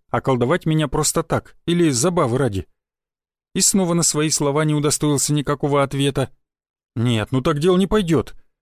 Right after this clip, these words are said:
Я же сейчас этот лес..." Так, стоп! Чего это я решил вспылить?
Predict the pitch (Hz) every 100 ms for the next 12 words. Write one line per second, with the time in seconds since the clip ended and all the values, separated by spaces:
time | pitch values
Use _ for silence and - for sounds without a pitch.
0 | _ 123 180 165 170 190 170 202 190 185
1 | 180 214 208 - _ _ _ - 220 160
2 | - - - 277 202 - - - _ _
3 | _ _ _ _ - - 151 190 254 208
4 | 196 202 196 - 202 - - 220 190 131
5 | -